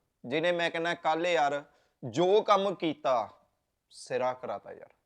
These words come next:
ਇਹ ਪਿੰਡ ਲਹਾਰਾ, ਜ਼ਿਲ੍ਹਾ ਮੋਗੇ ਦੇ ਵਿੱਚ ਇੱਕ ਟੂਰਨਾਮੈਂਟ ਹੋਇਆ ਸੀ, ਜਿੱਥੇ ਮੈਂ ਕਿਹਾ ਬੈਸਟਾਂ ਨੂੰ ਹਾਰਲੇ ਦਿੱਤੇ ਜਾਣੇ ਸੀ। ਤੇ ਜੱਗੂ ਹਾਕਮ ਵਾਲੇ ਦੀ ਟੀਮ ਤੇ ਦੂਜੇ ਪਾਸੇ ਲਹਾਰੇ ਦੀ ਆਪਸ ਵਿੱਚ ਫਾਈਨਲ 'ਚ ਟੱਕਰ ਹੋ ਗਈ, ਜਿਹਦੇ ਵਿੱਚ ਮੈਂ ਕਹਿੰਦਾ ਅੰਬੇ ਨੇ ਪੂਰਾ ਜ਼ੋਰ ਲਾਇਆ ਤੇ ਆਪਣੀ ਟੀਮ ਹਾਕਮ ਵਾਲੇ ਨੂੰ ਜਿਤਾ ਕੇ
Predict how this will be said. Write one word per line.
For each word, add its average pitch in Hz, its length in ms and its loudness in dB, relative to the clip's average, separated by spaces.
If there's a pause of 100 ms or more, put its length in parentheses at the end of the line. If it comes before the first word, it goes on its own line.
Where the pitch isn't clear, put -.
(120)
ਇਹ 180 180 2
ਪਿੰਡ 160 300 0
ਲਹਾਰਾ, 156 460 2
ਜ਼ਿਲ੍ਹਾ 156 300 2
ਮੋਗੇ 160 320 0
ਦੇ 160 80 2
ਵਿੱਚ 151 200 -2
ਇੱਕ 156 140 -2
ਟੂਰਨਾਮੈਂਟ 143 520 -4
ਹੋਇਆ 117 240 -4
ਸੀ, 113 200 -12 (440)
ਜਿੱਥੇ 190 300 0
ਮੈਂ 196 140 0
ਕਿਹਾ 190 120 2
ਬੈਸਟਾਂ 143 400 -2
ਨੂੰ 170 160 -4
ਹਾਰਲੇ 123 300 -2
ਦਿੱਤੇ 117 260 -8
ਜਾਣੇ 95 220 -12
ਸੀ। - 140 -20 (680)
ਤੇ 156 360 2 (280)
ਜੱਗੂ 147 380 -2
ਹਾਕਮ 143 320 0
ਵਾਲੇ 156 200 2
ਦੀ 151 120 0
ਟੀਮ 151 360 -4 (200)
ਤੇ 156 80 2
ਦੂਜੇ 147 280 0
ਪਾਸੇ 151 300 0
ਲਹਾਰੇ 147 380 0
ਦੀ 127 120 -4
ਆਪਸ 139 280 -2
ਵਿੱਚ 139 200 -4
ਫਾਈਨਲ 214 420 -2
'ਚ - 80 -2
ਟੱਕਰ - 300 -2
ਹੋ 113 140 -4
ਗਈ, 92 140 -14 (540)
ਜਿਹਦੇ 170 220 0
ਵਿੱਚ 185 200 0
ਮੈਂ 175 220 0
ਕਹਿੰਦਾ 175 340 0
ਅੰਬੇ 160 220 2
ਨੇ 170 100 0
ਪੂਰਾ 185 320 0
ਜ਼ੋਰ 151 340 0
ਲਾਇਆ 147 220 4
ਤੇ 160 140 0
ਆਪਣੀ 160 240 0
ਟੀਮ 156 260 -2
ਹਾਕਮ 143 320 -4
ਵਾਲੇ 139 180 -4
ਨੂੰ 139 120 -6
ਜਿਤਾ 139 240 -2
ਕੇ 127 220 -6